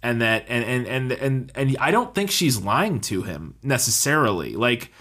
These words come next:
in that scene, in that particular scene, in the picnic scene, I, it, she seems genuine. And when she goes in, she's gonna, like, kiss him and stuff like that,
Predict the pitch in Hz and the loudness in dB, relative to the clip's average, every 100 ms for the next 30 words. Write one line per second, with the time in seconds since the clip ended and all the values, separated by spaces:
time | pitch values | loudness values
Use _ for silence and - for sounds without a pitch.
0 | - - - 139 147 143 - - 170 120 | -20 -20 -4 2 2 2 0 0 2 0
1 | 92 90 131 143 156 143 165 170 147 156 | -2 -4 -2 0 0 0 2 4 2 2
2 | 143 127 156 143 123 120 110 95 139 135 | 0 0 -2 -4 -4 -4 -2 0 0 2
3 | 156 147 208 190 - 233 254 196 - - | -2 0 0 2 2 0 0 -2 -2 0
4 | 160 202 127 107 113 127 135 139 143 147 | 2 2 2 2 0 0 2 2 2 2
5 | 143 147 139 131 123 117 120 123 127 120 | 0 0 0 0 0 0 0 0 2 2
6 | 101 110 113 - 170 165 180 170 165 175 | 0 -2 -2 -2 -2 0 0 0 0 0
7 | 165 135 123 156 190 202 | 0 0 0 2 0 0